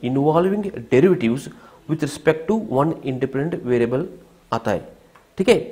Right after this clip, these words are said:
Now, see, solve dou square U by dou x square plus U equal to zero, where U satisfy the conditions। एक कंडीशन यूज़ करना है। फर्स्ट कंडीशन क्या है? U of zero of zero Y equal to e raise to one by two है।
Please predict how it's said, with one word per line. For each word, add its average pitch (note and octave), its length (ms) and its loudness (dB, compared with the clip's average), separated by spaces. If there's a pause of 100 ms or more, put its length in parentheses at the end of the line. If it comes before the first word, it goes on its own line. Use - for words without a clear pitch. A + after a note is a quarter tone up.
(260)
Now, A2 100 -4 (520)
see, G#3 180 4 (500)
solve F3 460 6
dou D#3 180 6
square G3 240 2
U F3+ 100 2
by F#3 140 6
dou C#3 160 6
x C#3+ 100 -6
square D#3 220 -4
plus D#3 240 2
U C3+ 80 4
equal C#3 240 0
to C3 60 -4 (100)
zero, D3 180 2 (460)
where C3+ 180 6 (140)
U G#3+ 160 4
satisfy D3 560 0
the E3+ 120 -2 (100)
conditions। A#2+ 520 -4 (240)
एक D#3+ 120 -4
कंडीशन C#3+ 380 2
यूज़ B2 220 0
करना G2+ 240 -6
है। F2 160 -8 (600)
फर्स्ट D#3+ 160 2
कंडीशन E3 360 0
क्या E3 100 2
है? F#3+ 140 2 (440)
U D3+ 200 6
of D3 160 2 (140)
zero C3 240 6
of C3+ 100 -8 (300)
zero C#3 240 6
Y C3+ 140 4
equal C3 200 -2
to F3+ 80 0
e B2 160 0
raise B2 160 -10
to D3+ 80 -4
one A2+ 160 -6
by A2 140 -4
two G2 100 -14
है। E2+ 140 -12